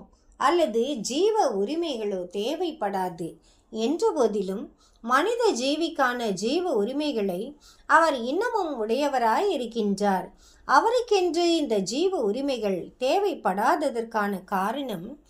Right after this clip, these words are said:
அவர் மேலான ஒன்றை பெற்றுக்கொண்டவராக இருக்கின்றார் மற்றும் அவரால் ஒரே நேரத்தில் இரண்டு ஜீவன்களை பயன்படுத்த முடியாது. அவர் திவ்ய ஜீவ உரிமைகளை உடையவராய் இருக்கின்றார்.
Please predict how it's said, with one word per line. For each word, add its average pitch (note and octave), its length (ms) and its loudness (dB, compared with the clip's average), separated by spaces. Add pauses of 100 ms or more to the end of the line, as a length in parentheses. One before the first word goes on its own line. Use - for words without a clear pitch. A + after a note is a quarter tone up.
(380)
அவர் E4 300 6
மேலான F#4+ 680 6
ஒன்றை C#4 360 2
பெற்றுக்கொண்டவராக A3 1000 -2
இருக்கின்றார் G3 920 -2 (320)
மற்றும் A#3+ 760 -4 (200)
அவரால் F4 520 8
ஒரே C#4 400 2
நேரத்தில் C#4 580 0
இரண்டு D#4 400 -2
ஜீவன்களை A3 760 -2
பயன்படுத்த C#4 640 -2
முடியாது. G3 760 0 (800)
அவர் D#4 320 6
திவ்ய G#4+ 440 4
ஜீவ E4 400 4
உரிமைகளை C#4+ 640 2
உடையவராய் A#3 680 2
இருக்கின்றார். F#3+ 680 -4